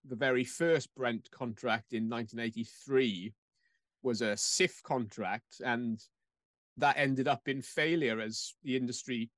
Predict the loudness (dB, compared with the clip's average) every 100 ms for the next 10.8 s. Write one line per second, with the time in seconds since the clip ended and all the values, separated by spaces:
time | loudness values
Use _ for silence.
0 | _ -2 0 -2 -2 -2 0 -2 -2 -6
1 | -4 0 0 0 -4 -8 -10 -6 -6 -4
2 | -6 -6 -8 -8 -8 -6 -2 0 2 0
3 | 0 0 0 -4 -8 -14 _ _ _ _
4 | _ -2 0 2 2 2 0 -2 _ _
5 | _ -10 0 2 2 -2 -12 -12 -12 -8
6 | -10 -10 -18 _ _ _ _ 0 2 2
7 | 2 0 0 0 2 -2 -4 -4 -4 -8
8 | -12 -12 -4 -2 -2 -4 -8 -8 -10 -4
9 | -2 0 -2 -6 -12 -12 -8 -8 -8 -10
10 | -10 -10 -14 -12 -12 -12 -12